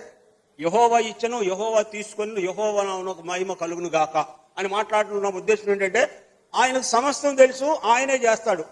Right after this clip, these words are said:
ఆయన ఈయన జీవితంలో ఎందుకు ఆ కార్యం చేశాడో, ఆఖరిగా దేవుడు కలగ చేసుకొని మాట్లాడి కొన్ని ప్రశ్నలు వేసినటువంటి ప్రశ్నలకు యోబు జవాబు చెప్పలేనటువంటి పరిస్థితిలో ఉన్న తర్వాత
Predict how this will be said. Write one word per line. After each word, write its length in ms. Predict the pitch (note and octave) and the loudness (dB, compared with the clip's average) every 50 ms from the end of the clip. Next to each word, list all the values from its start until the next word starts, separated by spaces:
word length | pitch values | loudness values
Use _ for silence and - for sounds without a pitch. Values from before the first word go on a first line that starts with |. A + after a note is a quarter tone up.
| - _ _ _ _ _ _ _ _ - | -16 _ _ _ _ _ _ _ _ -2
ఆయన 240 | G#3+ B3 C4+ C#4 C#4 | 2 2 2 2 2
ఈయన 180 | C#4 C4+ C4 A#3+ | -2 -4 -6 -4
జీవితంలో 420 | G#3+ C#4 D4+ D#4 D4 D4+ C#4+ C#4 | -4 -4 -4 -4 -2 -2 0 2
ఎందుకు 300 | C4 C4+ C#4 D4 C#4 C#4 | 2 2 2 0 -2 -2
ఆ 60 | C4+ | -4
కార్యం 380 | - - A#3 B3 B3+ C4 C4+ B3+ C4 | -4 -4 -4 -2 -2 -2 -4 -4 -2
చేశాడో, 440 | B3+ B3 - C4 A#3+ A3 A3 A#3 C4 - - - - _ _ _ _ - | -2 0 0 0 0 0 0 0 -2 -4 -8 -18 -20 _ _ _ _ 0
ఆఖరిగా 520 | G#3 B3 C#4 C#4 C#4 C4+ C#4 C4 C4+ C#4 | 2 4 4 4 4 2 4 4 4 2
దేవుడు 400 | C4 F#3 G#3+ A#3+ C4 C4+ C4+ C4 | 2 4 6 8 8 8 6 4
కలగ 280 | B3+ - - A3+ B3 C4 | -2 -4 -2 -2 0 0
చేసుకొని 500 | C4 A#3+ B3+ B3 A#3+ - B3+ B3+ B3+ A#3+ | -2 -2 -2 -4 -2 -4 -6 -6 -6 -6
మాట్లాడి 640 | G#3 G#3 A3+ A#3 G#3 - A#3+ A#3+ A#3+ A3+ A3+ A#3+ A#3+ A#3 - - | -4 -4 -4 -4 -6 -8 -6 -4 -2 -2 -2 -4 -4 -8 -10 -6
కొన్ని 160 | - A3 A3 G#3+ | -6 -6 -4 -6
ప్రశ్నలు 460 | - - A3+ A#3 A#3 - C#4+ C#4+ C4+ | -6 -6 -6 -6 -6 -6 -6 -4 0
వేసినటువంటి 580 | B3 B3 A#3+ A#3+ A#3+ A#3+ G#3+ - A#3 A3+ G#3 | 0 0 0 0 -4 -10 -12 -10 -10 -10 -10
ప్రశ్నలకు 680 | - - G3+ G#3 G#3 - A3 A3 G#3+ G#3+ A3 B3 D4 - - - _ _ _ - | -10 -12 -12 -14 -12 -10 -8 -8 -8 -4 -4 -4 -4 -4 -6 -12 _ _ _ -2
యోబు 280 | F3 A3 B3 B3 B3+ A#3+ | 2 2 2 2 2 -2
జవాబు 460 | F#3 F#3 G3 G#3 A#3+ B3+ C4+ C4+ C4 B3+ - A3 | -2 -2 0 2 4 4 4 2 0 -4 -6 -6
చెప్పలేనటువంటి 680 | A3 - - C#4 C#4+ C#4 C#4 C4+ B3+ - A#3+ A#3+ A3+ - | -6 -4 2 4 6 6 6 4 -2 -8 -8 -8 -8 -6
పరిస్థితిలో 460 | - G#3+ G#3+ G#3 - - G3+ G#3 G3+ | -4 -4 -4 -6 -8 -8 -6 -4 -4
ఉన్న 180 | G3+ G3 G3 | -2 -2 -4
తర్వాత 720 | F#3 F#3+ - - F#3 A3+ C#4+ D4 C#4+ - - F#3+ G#3+ - | -6 -8 -6 -2 2 4 6 6 6 4 4 0 -2 -2